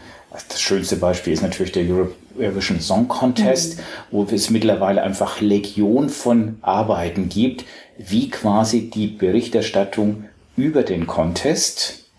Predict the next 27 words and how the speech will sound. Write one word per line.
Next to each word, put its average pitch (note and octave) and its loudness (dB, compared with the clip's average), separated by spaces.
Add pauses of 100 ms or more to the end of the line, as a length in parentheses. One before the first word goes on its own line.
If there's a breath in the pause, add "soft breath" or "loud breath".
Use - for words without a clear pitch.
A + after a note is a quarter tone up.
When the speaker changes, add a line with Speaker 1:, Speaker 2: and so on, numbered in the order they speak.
(140)
Speaker 1:
und - -4
über C3+ 2
das F#2+ -2
jeweilige F2+ 0
Austragungsland F#2 0 (380 loud breath)
unsere A#2 2
Bilder C#3 2
von A#2 0
dem G#2 2
jeweiligen G#2 2
Land F#2+ 0 (300)
beeinflusst. - -4 (840 soft breath)
Und, F#2+ -2
äh, - -6
da, G#2 0
da G#2 0
sieht A#2+ 0
man A2+ 2
dran, A2 2
wie A2 0
viele G#2+ 0
Aspekte B2+ 0
an G#2+ -2
so G#2 0
einem G#2 0 (320 loud breath)
Media-Event A2+ 0 (400)
hängen, B2+ 0